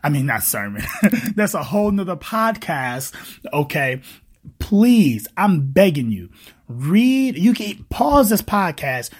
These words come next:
read Matthew chapter eighteen, verses twenty-one through thirty-five. That changed my entire perspective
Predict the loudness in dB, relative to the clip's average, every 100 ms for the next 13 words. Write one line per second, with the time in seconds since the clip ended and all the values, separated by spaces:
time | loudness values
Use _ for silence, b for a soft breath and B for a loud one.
0 | B 0 6 6 6 2 2 4 2 4
1 | 2 4 -2 0 -2 2 0 0 -2 -2
2 | -2 -4 -8 B -8 0 2 2 -4 -6
3 | 2 4 6 6 4 2 0 -2 0 0
4 | 0 -2 -2 -4 -6 -12 B B -10 0
5 | 2 2 -4 -2 2 2 0 -2 -2 -4
6 | -6 -2 0 0 -2 -4 -4 -4 -4 0
7 | -2 0 -4 -4